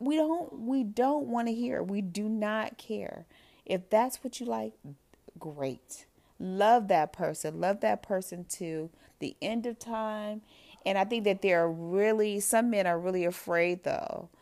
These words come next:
y'all. I think that some men are really afraid because once they stop talking, that, um, it really will die down.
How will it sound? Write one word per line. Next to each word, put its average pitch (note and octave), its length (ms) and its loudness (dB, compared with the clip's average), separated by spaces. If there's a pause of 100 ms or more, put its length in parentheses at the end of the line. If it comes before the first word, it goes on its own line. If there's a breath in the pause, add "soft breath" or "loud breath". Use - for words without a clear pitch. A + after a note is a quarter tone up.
(420 soft breath)
y'all. D3 480 -2
I E3 120 2
think F#3+ 260 -2
that E3+ 220 2
some F#3+ 280 0
men F3 200 -2
are E3 100 0
really F3 280 -2
afraid E3+ 380 0
because E3+ 300 -4
once F3 300 -2
they E3+ 180 0
stop E3 500 2
talking, B3 720 -2 (720 soft breath)
that, D#3+ 680 6 (100)
um, D#3 640 0 (180)
it F3+ 180 4
really F3+ 640 2
will E3 220 0
die D3+ 320 4
down. D3 480 -2